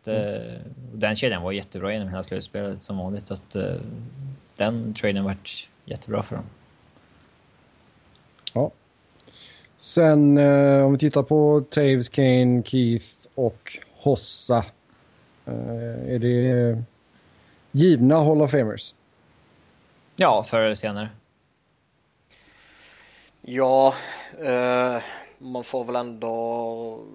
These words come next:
Speaker 3: säga det. Alltså, när, när man är, eh, som vi var inne på i början där, när man är, eh, så här bärande spelare i en modern dynasty, eh, flera av dem har ju plockat, eh,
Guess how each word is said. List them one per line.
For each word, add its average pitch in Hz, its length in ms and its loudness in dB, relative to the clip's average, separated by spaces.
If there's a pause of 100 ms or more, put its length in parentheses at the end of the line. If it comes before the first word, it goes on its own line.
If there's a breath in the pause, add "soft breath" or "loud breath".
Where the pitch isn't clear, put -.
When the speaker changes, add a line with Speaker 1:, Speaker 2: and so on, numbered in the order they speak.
(340)
Speaker 3:
säga 110 540 -8
det. 113 140 -8 (240)
Alltså, - 200 -14
när, 117 140 -6
när 127 260 0
man 127 180 -2
är, 120 500 2 (140)
eh, 110 80 -6 (420)
som 120 180 -10
vi 120 100 -6
var 123 100 -8
inne 117 160 -10
på 127 160 -10
i 113 60 -10
början 117 420 -2
där, 117 160 -2
när 113 140 -4
man 117 160 -4
är, 113 460 -2
eh, 120 60 -10 (840)
så - 280 -6
här 113 280 2
bärande 113 600 0
spelare 107 580 -8
i 113 500 -18 (960 soft breath)
en 135 160 -4
modern 135 540 6
dynasty, 117 680 0 (640 soft breath)
eh, 110 600 -2
flera 117 380 -2
av 113 220 2
dem 113 140 -6
har 110 120 -4
ju 110 60 -8
plockat, - 680 -12
eh, 110 640 -12